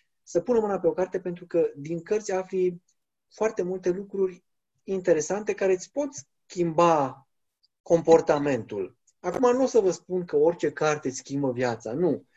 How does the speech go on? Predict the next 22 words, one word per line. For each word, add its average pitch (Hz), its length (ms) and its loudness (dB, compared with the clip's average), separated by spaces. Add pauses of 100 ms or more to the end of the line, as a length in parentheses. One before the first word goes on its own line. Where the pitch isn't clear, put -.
(360)
Și - 180 -8
nici 240 160 0
nu 226 100 2
o 208 40 4
să 196 180 2
mă 165 360 0
declar 165 360 2
împotriva 156 720 0
cărților 160 560 -2
de 147 320 6
noptieră. 143 540 0
Știți 185 220 -8
că 180 120 0
sunt 180 200 -10
și 180 160 -8
cărțile 156 440 -4
acelea 147 300 -4
ușoare, 139 560 2
pe 170 120 -6
care 208 200 -4
le 190 120 0
citești 214 400 -2